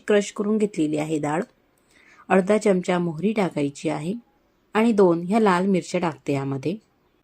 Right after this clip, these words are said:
अशी मस्त हे तडतडल्यानंतर मोहरी आणि डाळ पण थोडासा ब्राऊन रंग आलेला आहे, डाळला मस्त हे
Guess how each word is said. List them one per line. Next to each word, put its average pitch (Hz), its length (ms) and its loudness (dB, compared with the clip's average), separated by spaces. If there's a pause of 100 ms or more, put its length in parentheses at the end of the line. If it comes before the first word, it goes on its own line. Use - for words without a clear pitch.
(560)
अशी 208 180 0
मस्त 214 460 2
हे 233 420 4 (720)
तडतडल्यानंतर 214 800 4
मोहरी 202 440 2
आणि 175 200 0
डाळ 175 240 2
पण 196 280 -2
थोडासा 214 500 2
ब्राऊन 180 420 0
रंग 208 200 -2
आलेला 185 340 0
आहे, 180 140 -2
डाळला 175 360 -4
मस्त 185 440 -6
हे 214 200 4